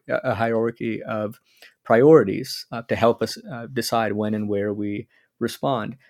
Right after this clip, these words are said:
And I think ultimately we have to decide what exactly it is that we are contesting over. And, and here too, I've seen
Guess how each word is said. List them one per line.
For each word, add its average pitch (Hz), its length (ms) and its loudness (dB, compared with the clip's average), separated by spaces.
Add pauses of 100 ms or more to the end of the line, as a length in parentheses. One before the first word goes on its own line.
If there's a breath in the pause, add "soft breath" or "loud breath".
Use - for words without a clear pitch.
(260 soft breath)
And 156 120 0
I - 20 2
think 214 200 0
ultimately 135 680 0
we 127 160 -2
have 135 240 -6
to 139 60 -6
decide 120 360 -2
what 123 220 2
exactly 120 460 -2
it 113 80 -2
is 110 160 -4
that 110 100 -6
we 113 240 -4
are 107 440 -6 (360)
contesting 110 520 -2
over. 165 480 -4 (100)
And, 117 560 -4 (240)
and 120 140 0
here 143 260 2
too, 147 320 0
I've 110 180 -2
seen 117 480 -2